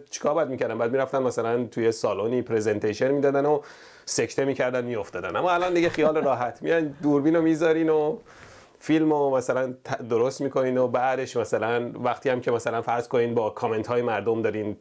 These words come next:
جواب میدین دیگه راحته دیگه، مثلاً اصطلاحاً آفلاینه، اونطوری نیستش که جلوی چشتون باشه و <laughs> برای من که خیلی راحت داره.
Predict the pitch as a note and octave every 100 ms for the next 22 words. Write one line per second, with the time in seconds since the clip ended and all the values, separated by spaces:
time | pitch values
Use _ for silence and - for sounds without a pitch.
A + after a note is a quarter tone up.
0 | - C3 A2 A2 A2 A2+ C3 D3+ D3+ D3
1 | D3+ - _ _ _ - - - F2+ G3
2 | G#3 G3+ F3 F#3 F3 C3+ B2 A#2+ A#2+ B2
3 | C3+ C#3 - - - - - - _ -
4 | B2+ - B2+ B2+ D3+ C3+ B2 C#3 C3+ C3+
5 | B2 F#2 - - C#3 B2+ C3 B2 B2 B2
6 | B2+ - A2 - G2 G#2+ G#2+ A2+ - A2+
7 | A#2 A2+ G#2+ G2+ - G#2 G2+ D#3+ - -
8 | - A#3 G3+ - _ _ - - - -
9 | - - - _ _ _ _ _ _ _
10 | _ - - C#3 B2 C#3 C3 B2 A#2+ G#2
11 | F2+ E2+ F#2+ -